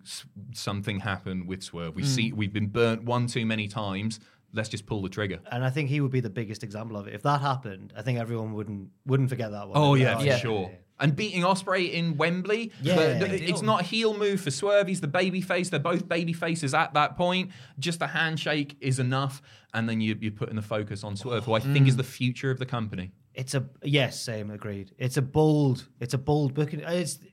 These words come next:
Speaker 3: I'm giving it a yes as well, even though Andrew's had Ospreay winning the big match at Wembley and you've had him losing the big match at Wembley. But I really like it. Um, I think that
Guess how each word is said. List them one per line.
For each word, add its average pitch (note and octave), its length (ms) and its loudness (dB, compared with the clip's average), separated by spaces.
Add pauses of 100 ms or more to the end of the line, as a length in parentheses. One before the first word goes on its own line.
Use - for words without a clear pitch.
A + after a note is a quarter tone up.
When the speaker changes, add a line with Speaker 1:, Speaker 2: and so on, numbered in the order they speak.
(100)
Speaker 3:
I'm D#3+ 120 -4
giving A#3+ 220 -2
it G3 100 -2
a E3+ 40 -4
yes D#3+ 260 -2
as C3 120 -4
well, E3 360 0 (100)
even D#3+ 120 -4
though F#3 80 4
Andrew's F3 300 0
had E3 100 -2
Ospreay D#3 320 0
winning F#3+ 200 0
the D#3+ 40 -4
big A2+ 160 -6
match G#2+ 220 -10
at A#2 80 -12
Wembley G#2+ 200 -10
and A2 80 -4
you've B2 120 2
had B2+ 100 0
him A2+ 80 -4
losing D3+ 280 -2
the A2 40 -4
big G#2+ 140 -8
match G2+ 180 -12
at G#2 80 -14
Wembley. G2 280 -12 (200)
But A#2 60 -6
I B2 80 -2
really C#3 160 4
like C3 320 2
it. C3 200 -4 (300)
Um, A#2+ 580 0
I C3 60 -4
think F#3 320 0
that F#3 320 -2